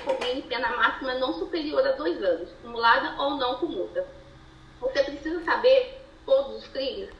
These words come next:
Não, você precisa olhar a pena. Então, o que eu considero importante aqui pra fins de prova é a gente ter em mente que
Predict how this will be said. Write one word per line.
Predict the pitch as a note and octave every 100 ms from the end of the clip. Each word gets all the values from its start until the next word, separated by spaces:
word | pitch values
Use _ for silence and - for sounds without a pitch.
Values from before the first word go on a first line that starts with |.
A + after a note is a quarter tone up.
| - - - - - - -
Não, | D4+ F3+ A#3+
você | A3+ - -
precisa | A3+ A3+ A#3
olhar | A#3 A3+
a | -
pena. | - A3 G3+
Então, | A3 A#3+ B3+
o | - B3
que | - C4
eu | C#4+ D4
considero | C4 C4 B3+ A3+ G#3
importante | A3+ G#3+ - G#3+ G3+
aqui | A3 - G#3+
pra | G#3 -
fins | G#3 G3+
de | -
prova | - A#3 D4 D4+ A3 - - - -
é | A#3
a | A3+
gente | A#3 C4 -
ter | C4
em | B3 A#3
mente | A3 - -
que | A#3+ A#3 A#3+ G3+ - -